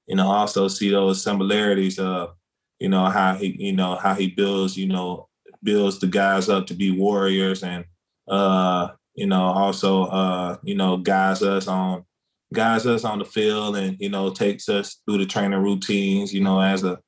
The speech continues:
as a D coordinator, you know, most D coordinators, D coordinators just sit back and, you know, watch their guys work instead of being out there, you know, in the dirt with you, you know, working, making sure you out there bending your knees, getting better and so forth. So,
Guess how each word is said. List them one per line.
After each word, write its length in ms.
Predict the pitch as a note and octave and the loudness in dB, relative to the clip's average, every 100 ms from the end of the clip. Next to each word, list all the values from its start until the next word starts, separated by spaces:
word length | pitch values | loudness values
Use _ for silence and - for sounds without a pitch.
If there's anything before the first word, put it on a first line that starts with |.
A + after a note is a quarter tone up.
| _ _ _ | _ _ _
as 180 | G#2 G2+ | -2 0
a 60 | F#2 | 0
D 240 | G#2+ A2 | 0 0
coordinator, 560 | - A2+ G#2+ G2 G2+ G2 | 0 0 0 0 -2 -2
you 140 | A2+ | -2
know, 420 | G#2 G2 G2 F#2+ - _ - | -2 -2 -4 -6 -14 _ -14
most 360 | F#2+ A2 A#2+ - | -4 0 0 0
D 120 | G2+ | -2
coordinators, 440 | A2 G#2 G2 F#2+ - _ - - | 2 2 2 -2 -8 _ -20 -4
D 120 | A2 | -2
coordinators 640 | F#2+ G#2 F#2+ G2 F#2+ F#2+ F#2 | 0 2 2 2 2 0 -4
just 240 | G#2 - - | -4 -2 0
sit 220 | G2+ F#2 | 0 2
back 260 | - A3 | 2 2
and, 160 | G3 F#3 - _ - _ _ | 0 -4 -8 _ -20 _ _
you 80 | F#2+ | 0
know, 180 | F#2 | 2
watch 300 | F2+ A#2+ A2+ | 2 2 0
their 120 | G2+ F#2+ | -2 0
guys 400 | G2 F#2 F#2 F#2+ | 2 2 0 0
work 320 | F#2+ F#2 - | 0 0 -4
instead 320 | F#2+ - G2 F#2+ | -10 -4 -2 -2
of 140 | F2+ | 0
being 260 | F#2+ G2 F#2+ | 0 2 2
out 220 | F2+ F2 | 0 0
there, 340 | F#2+ F#2 F#2 F2+ | 0 0 -4 -6
you 100 | G2 | -2
know, 200 | F#2 F2+ | -2 0
in 160 | F#2 F#2+ | 0 -2
the 60 | |
dirt 400 | F2+ F#2+ G2 F2+ | 0 0 0 0
with 260 | G2 G2 - | 0 -2 -6
you, 100 | F#2 - _ _ _ | -12 -16 _ _ _
you 100 | - | -4
know, 180 | F#2+ F#2 | 0 0
working, 440 | F2 F#2+ F#2 F#2 F#2 | 2 0 0 -2 -2
making 180 | F#2 | -4
sure 180 | - F#2+ | -4 -4
you 180 | F2+ F#2 | -2 0
out 160 | F2 E2+ | 0 -2
there 180 | F#2 F2 | -4 -4
bending 340 | F2 F2+ F2+ | -2 0 0
your 80 | F2+ | 0
knees, 320 | F#2 F2+ F2 | 2 0 0
getting 240 | F#2 F2 | -2 -2
better 240 | E2 F2+ F2 | 0 0 -2
and 240 | F2 - | -6 -8
so 280 | - G2+ F#2+ | -4 0 0
forth. 300 | F#2 E2+ E2+ | 0 0 0
So, 400 | - F2 E2+ E2+ | -4 -4 -4 -6